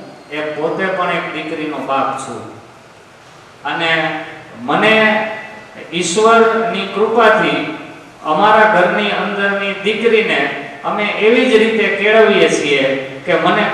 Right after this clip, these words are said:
કોઈ પણ પ્રકારનો અત્યારે આ બોલતા સંકોચ નથી થતો કે ભવિષ્યમાં મારી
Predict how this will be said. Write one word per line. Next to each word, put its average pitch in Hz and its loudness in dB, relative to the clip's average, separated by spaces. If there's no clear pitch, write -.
કોઈ 233 6
પણ 233 4
પ્રકારનો 202 0
અત્યારે 202 -2
આ 190 2
બોલતા 190 0
સંકોચ 254 4
નથી 240 4
થતો 208 4
કે 208 0
ભવિષ્યમાં 190 0
મારી 175 -2